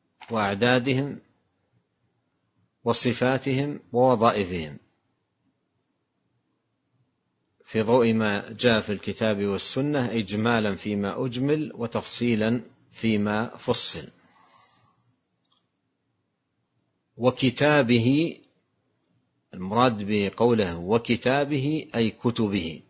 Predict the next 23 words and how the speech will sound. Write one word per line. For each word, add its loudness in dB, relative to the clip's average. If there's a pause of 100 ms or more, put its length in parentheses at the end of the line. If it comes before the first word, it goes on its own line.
(200)
كما -4
قال -2
الله -2
سبحانه -4
وتعالى: -2 (100)
"وقل -4
آمنت -2
بما -4
أنزل -2
الله -2
من 2
كتاب"، -8 (320)
أي -2
كل -2
كتاب، -10 (1160)
وكتابه -2
أي -4
كل 0
كتاب -2
أنزله 0
الله -2
سبحانه -4
وتعالى -2